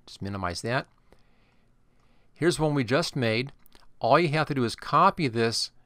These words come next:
over into this Resource Packs folder. I'll just right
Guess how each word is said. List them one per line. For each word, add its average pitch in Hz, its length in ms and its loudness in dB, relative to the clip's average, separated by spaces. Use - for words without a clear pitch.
over 135 280 4
into 123 300 -4
this 110 420 -4
Resource 107 420 -4
Packs 95 460 -6
folder. 107 520 -6
I'll 147 120 6
just 151 280 0
right 117 440 2